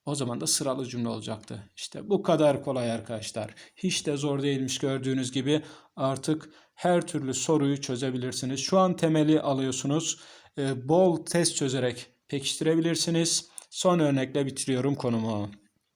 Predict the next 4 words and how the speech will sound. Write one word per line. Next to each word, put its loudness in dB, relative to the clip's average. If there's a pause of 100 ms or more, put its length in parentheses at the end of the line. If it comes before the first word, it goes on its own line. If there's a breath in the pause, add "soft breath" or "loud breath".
(520)
Evet. 2 (640 loud breath)
"Dalgalandım 6
da 4
duruldum." 0